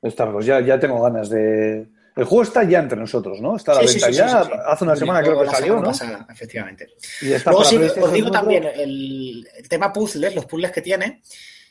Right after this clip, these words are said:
Speaker 2: eh, en general están bien diseñados. Creo que hay alguno, em, que falla en, en autoexplicarse. Eh, digamos, el juego tiene un, un ritmo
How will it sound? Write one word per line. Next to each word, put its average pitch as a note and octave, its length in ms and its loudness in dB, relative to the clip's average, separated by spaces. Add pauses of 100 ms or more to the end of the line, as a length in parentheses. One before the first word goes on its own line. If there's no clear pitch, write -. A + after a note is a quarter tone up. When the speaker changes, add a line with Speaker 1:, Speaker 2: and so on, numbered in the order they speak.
(140)
Speaker 2:
eh, D3+ 300 2
en F3 140 -2
general G3+ 300 4
están C4+ 180 0
bien A3+ 140 2
diseñados. G#3+ 480 0
Creo F#3 180 0
que G3 60 0
hay G3 100 2
alguno, F3+ 720 -2
em, B2 1040 -8 (140)
que - 120 -8
falla F#3 520 2 (240)
en, E3 160 -4
en C#3+ 80 -8
autoexplicarse. D3+ 960 -2 (1160)
Eh, A2+ 300 -8
digamos, C3+ 240 -2
el B2+ 60 -6
juego D#3+ 160 2
tiene E3 160 -2
un, E3 140 -6
un D#3+ 80 -8
ritmo D#3 640 -2